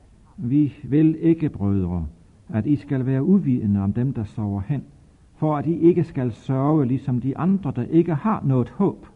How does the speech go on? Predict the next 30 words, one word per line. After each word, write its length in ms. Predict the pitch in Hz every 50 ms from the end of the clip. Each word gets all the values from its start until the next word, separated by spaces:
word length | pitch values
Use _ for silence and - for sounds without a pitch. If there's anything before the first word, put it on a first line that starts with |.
| - - - - - - - - - - - - -
Til 140 | - 110 107
så 120 | - 131
sandt 320 | 120 - 185 185 180 156 127
vi 80 | 160
tror, 360 | 160 - - 190 196 190 165
at 220 | 160 147 135 139 160
Jesus 280 | 170 165 156 117 -
er 100 | 135 131
død 260 | 127 - 151 160 156 143
og 100 | 135 131
opstanden, 680 | 139 160 - - - - 131 107 73 67 98 92 - - - - - _ _ _
skal 220 | _ - - 135 135
også 220 | 135 139 135 139
Gud 200 | 135 - 143 147
ved 140 | 143 135 131
Jesus 440 | 120 120 135 143 139 - 131 107 -
føre 200 | - 120 117 110
de 180 | 110 107 104
hensovede 920 | 95 80 135 147 151 143 - - - 131 123 123 123 120 117 113 104 101 92
frem 320 | - - - 117 123 110 - - - - - - _ _ _ - _
sammen 480 | - - 107 104 101 - 104 95 80 - - - - - - -
med 140 | - 95 90
ham." 320 | 80 71 82 90 85 76 71 - - - - - - - _ _ _ _ - - _ - - - - _ _ - - - - - - - _ - - - -
I 100 | 110 107
prædikerens 640 | - - 151 175 185 185 170 175 160 139 127 -
bog 400 | - - - 160 156 - - -
findes 560 | - - - 139 135 131 127 117 104 - - -
følgende 540 | - - 156 165 175 170 160 147 131 113 - - - - -
tydelige 580 | - - 170 180 180 175 165 143 143 135 131
udtalelse 760 | 127 131 135 131 - - 127 113 104 104 107 104 - 110 101